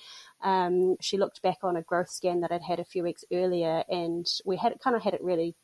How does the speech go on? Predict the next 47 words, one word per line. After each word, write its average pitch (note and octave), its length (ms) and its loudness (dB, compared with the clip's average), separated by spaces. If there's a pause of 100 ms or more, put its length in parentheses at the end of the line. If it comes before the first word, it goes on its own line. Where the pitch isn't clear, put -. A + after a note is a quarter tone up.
(160)
clicked - 300 -6
at - 80 -6 (160)
that - 240 -4
point F3 160 -6
in F3+ 80 -8
time. E3+ 220 -2
But - 240 -4
she - 100 -8
said, A3 160 -2
"Oh, A#3+ 120 4
actually, A3 280 0
there G#3+ 140 0
has B3 180 -4
been E4+ 140 -2
a D4 60 0
bit A#3+ 120 0
of G3+ 80 0
an F#3 80 0 (160)
accelerated F3 580 -2
growth F3 280 0
in F3+ 80 -2
the E3+ 40 -4
baby, E3+ 380 0 (540)
um, E3+ 260 2
from F3+ 220 0
your E3+ 240 2 (340)
gr-, - 100 -6 (140)
um, E3+ 180 -6
growth E3 200 -6
scan - 220 -8
before C4+ 320 2
that." G#2+ 220 -2
So, F3+ 300 2 (920)
um, F#3+ 220 0
she G#3 140 -2
said, G#3+ 160 -2
"Oh, A3 100 4
maybe, A3 480 4
maybe G3+ 180 2
we F#3+ 120 2
just - 160 -10
need F#3 100 -6
to - 60 -20
get, - 260 -10
you F3+ 100 -4
know, F3+ 80 -8
get - 220 -12